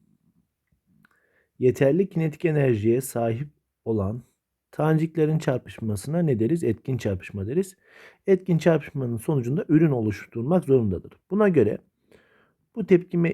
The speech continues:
için çarpışmalardan hangileri etkin çarpışmayı sembolize eder? Yani ürün oluşturacak çarpışmaya biz etkin çarpışma deriz. Etkin çarpışma uygun geometri ve yeterli kinetik enerjiye sahip olması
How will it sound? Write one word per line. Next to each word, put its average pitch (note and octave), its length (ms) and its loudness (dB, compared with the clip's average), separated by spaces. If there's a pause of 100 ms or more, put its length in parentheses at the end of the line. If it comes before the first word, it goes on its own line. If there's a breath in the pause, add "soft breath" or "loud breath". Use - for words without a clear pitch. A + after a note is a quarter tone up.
için B2+ 400 -6 (440)
çarpışmalardan B2+ 920 -2
hangileri G#3 800 4 (580 soft breath)
etkin G3 600 -2
çarpışmayı D#3+ 640 0
sembolize B2+ 520 0
eder? F#2 180 -4
Yani C#3+ 420 4
ürün F#3 340 4
oluşturacak B2+ 800 -2
çarpışmaya C#3 720 -6
biz A3+ 360 -4 (200)
etkin D3+ 380 2
çarpışma G#2 560 -6
deriz. G#3+ 340 2 (760 soft breath)
Etkin F3 340 -2
çarpışma C#3 680 0
uygun D#3+ 400 4
geometri D3+ 400 0
ve E3+ 40 2
yeterli D3 460 -2
kinetik C3 300 -4
enerjiye A2+ 380 -2
sahip B2+ 360 -4
olması G2+ 440 -2